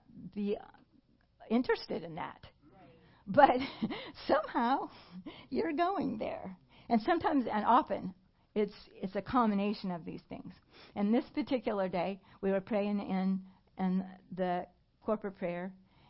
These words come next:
and we were praying, I was praying in the Spirit. I heard, "Economy, economy." So it's like, "Oh, okay, well, we'll go with the economy then." So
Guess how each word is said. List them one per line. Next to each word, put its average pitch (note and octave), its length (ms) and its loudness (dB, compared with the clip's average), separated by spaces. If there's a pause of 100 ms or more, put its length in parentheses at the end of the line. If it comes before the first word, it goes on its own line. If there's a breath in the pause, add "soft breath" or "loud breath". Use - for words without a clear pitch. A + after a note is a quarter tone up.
(100)
and F#3 380 0
we G3+ 60 0
were G3 80 -2
praying, F3+ 560 -4 (460)
I A#3 60 -4
was F3 160 -6
praying F#3 280 -2
in F#3 100 -2
the F#3 140 -6
Spirit. C4+ 320 -8
I - 80 -6
heard, F3 220 -8
"Economy, F#3 580 -6
economy." F3+ 480 -6 (760 soft breath)
So F3 140 -8
it's F3+ 140 -12
like, - 200 -8
"Oh, G#3+ 120 -10 (300)
okay, A#3 200 -8 (220)
well, - 180 -6 (600 soft breath)
we'll G3+ 100 0
go B3+ 120 6
with F4 100 0
the G#4+ 60 4
economy A4+ 400 2
then." B3+ 160 -2 (600 loud breath)
So C#4+ 340 10